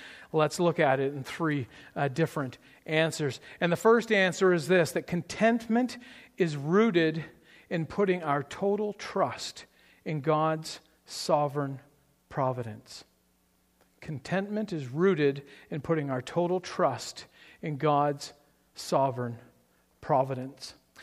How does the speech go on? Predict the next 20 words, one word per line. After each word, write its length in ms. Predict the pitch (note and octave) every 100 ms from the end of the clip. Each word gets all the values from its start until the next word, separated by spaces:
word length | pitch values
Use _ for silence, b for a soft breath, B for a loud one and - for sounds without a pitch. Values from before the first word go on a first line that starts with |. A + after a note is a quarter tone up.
| B
As 120 | F#3 F3
many 180 | A3
of 80 | G#3
you 140 | F3+ F3
know, 300 | F3+ G3 E3
I 140 | E3
work 380 | D3+ E3+ E3 -
in 100 | D3+
the 80 | C#3
printing 420 | - F#3 D#3+ D3
industry, 600 | C3+ B2 - - C#3 D3
and 220 | C#3+ C3+
one 180 | D#3 B3
of 120 | B3
the 100 | E3
negatives 640 | C3+ C3+ D#3 F3+ G3+ G#3+ F3+
of 140 | E3
the 80 | C#3+
printing 340 | - F3+ F3 D3
industry 580 | C3+ A#2+ - C#3 C3+